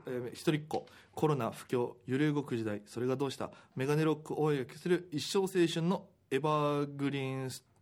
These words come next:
あ、メガネロック大家が聞かせる令和の一生青春エバーグリーンストーリーみたい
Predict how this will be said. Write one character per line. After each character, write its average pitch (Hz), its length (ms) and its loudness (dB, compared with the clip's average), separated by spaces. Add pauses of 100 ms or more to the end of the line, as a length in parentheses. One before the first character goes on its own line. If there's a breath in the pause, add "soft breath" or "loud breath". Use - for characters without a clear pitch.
(120)
あ、 117 100 -4 (260 loud breath)
メ 143 120 2
ガ 165 60 4
ネ 175 60 4
ロ 180 40 4
ッ - 60 0
ク 170 80 -2
大 160 60 6
家 160 80 4
が 151 80 -4
聞 - 40 -6
か 165 60 -2
せ 190 120 0
る 151 180 4
令 202 200 6
和 214 140 6
の 262 280 0 (320)
一 151 120 0
生 147 180 2
青 131 40 -2 (160)
春 117 260 -4
エ 127 60 -2
バ 120 180 0
ー 110 60 -2
グ 120 80 4
リ 110 80 0
ー 110 60 -2
ン - 20 -4
ス 104 80 -10
ト 107 140 -4
ー 101 40 -6
リ 92 120 -8
ー - 20 -10
み 95 80 -14
た - 60 -20
い - 60 -20